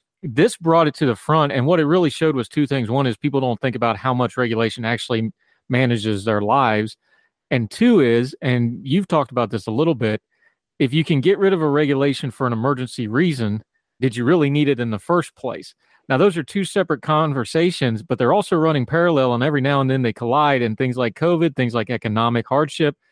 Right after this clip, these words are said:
that's when those things start crossing streams, and that's where we need to have the conversation of what good regulation is,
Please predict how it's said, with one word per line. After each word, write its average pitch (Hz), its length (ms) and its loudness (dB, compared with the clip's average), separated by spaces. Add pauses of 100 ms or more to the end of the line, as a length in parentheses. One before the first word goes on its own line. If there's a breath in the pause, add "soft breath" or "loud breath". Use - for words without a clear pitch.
(300)
that's 139 260 0
when 165 140 4
those 151 220 0
things 135 240 -2
start 131 220 -2
crossing 123 420 -2
streams, 131 440 0
and 110 300 -2
that's 131 300 2
where 180 120 4
we 160 120 4
need 139 140 2
to 127 80 0
have 127 180 2
the 117 60 -4
conversation 123 800 -2
of 101 140 -2
what 120 280 -2
good 123 300 0
regulation 120 880 -2
is, 123 400 0